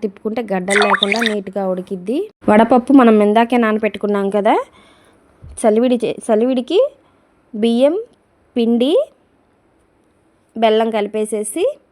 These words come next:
కొంచెం మ్యాష్ చేసుకొని వాటర్ పోసుకుంటూ చక్క మనకు ముద్దలాగా వచ్చే వరకు కలుపుకోండి. మనం చపాతీ పిండి ఎలా అయితే కలుపుకుంటామో అలా మనకి ముద్దలాగా రావాలి. ముద్ద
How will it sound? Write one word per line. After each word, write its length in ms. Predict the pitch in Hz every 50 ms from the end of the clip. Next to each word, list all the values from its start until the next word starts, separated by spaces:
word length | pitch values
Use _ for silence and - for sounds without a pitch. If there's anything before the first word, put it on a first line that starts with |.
| _ _ _ _ _ _ _ _ _ _
కొంచెం 380 | - 240 240 233 226 - 247 220 226 214
మ్యాష్ 220 | 202 190 214 - - 240
చేసుకొని 440 | 220 220 226 - - - 220 247 277 254
వాటర్ 280 | 214 196 208 208 214 208
పోసుకుంటూ 640 | - 196 202 202 196 _ - 214 214 220 220 320 392 494 _ _ _ _ _ _ _ _ _ _ _ -
చక్క 180 | 226 220 226
మనకు 280 | 220 226 208 208 208 196 180 180 - 185 190 190
ముద్దలాగా 680 | 196 185 185 180 214 220 214 208 202 214 220 247 302 440 508 _ _ _ _ _ _ _ _ _ _ _ _ _ _ -
వచ్చే 360 | - 202 202 _ - - 226 220
వరకు 380 | 214 208 220 220 220 - 349 427 508 - _ _ _ _ _ _ _ _ _ _ _ _ -
కలుపుకోండి. 640 | 233 214 214 208 220 226 - 226 202 196 196 240 311 440 523 539 _ _ _ _ _ _ _ _ _ _ _ _ _ _ _ -
మనం 160 | 196 196 196 196
చపాతీ 360 | 214 196 196 214 208 208 214 208 202
పిండి 180 | 208 208 196 190
ఎలా 120 | 190 190 190
అయితే 140 | 190 190 196 -
కలుపుకుంటామో 640 | 190 185 180 _ - 202 190 180 - 185 185 202 254 269 240
అలా 180 | 208 190 190 - _ _ _ _ _ _ _ _ _ _ _ _ _ _ _ _ _ - -
మనకి 240 | - 190 202 220 240 220 202
ముద్దలాగా 580 | 196 180 180 202 214 208 202 196 208 214 233 220 196
రావాలి. 340 | 175 160 156 156 - - - _ _ _ _ _ _ _ _ _ _ _ _ _ _ _ _ _ _ _ _ _ _ _ _ _ _ _ _ _ _ _ _ _ _ _ _ _ _ _ _ _ _ _ _ _ _ _ _ _ _ -
ముద్ద 240 | 190 190 185 185